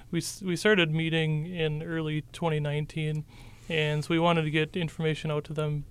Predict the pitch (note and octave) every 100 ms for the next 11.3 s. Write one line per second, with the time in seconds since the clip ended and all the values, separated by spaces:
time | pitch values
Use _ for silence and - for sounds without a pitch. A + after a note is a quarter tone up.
0 | - D3+ - E3+ E3+ D3+ D3 D3 - -
1 | - - D#3+ D#3 - D#3+ D3+ - D#3+ D3+
2 | D3+ D3+ - - E3 D3+ D3+ D3 F3 E3+
3 | E3 G#3+ F3+ D#3+ D#3 D3+ D#3 D#3 E3 D#3
4 | D3+ D3 - - F3+ D#3+ D#3 D3 C#3+ D3
5 | D#3 - F3+ G3 - - - - D#3+ D3+
6 | D#3+ F#3 F#3 F#3 D#3+ D#3+ D#3 D#3+ D#3 D#3
7 | D#3+ D3+ D3+ D#3 - - E3 E3 E3 D#3
8 | D3+ D3+ D3+ D3+ - - - - F3+ E3
9 | E3+ E3 E3 F3 F3+ G#3+ F#3 F3+ F3 E3+
10 | E3 - D#3+ D#3+ D#3+ E3 D#3 - E3 D#3+
11 | D3+ D3 D3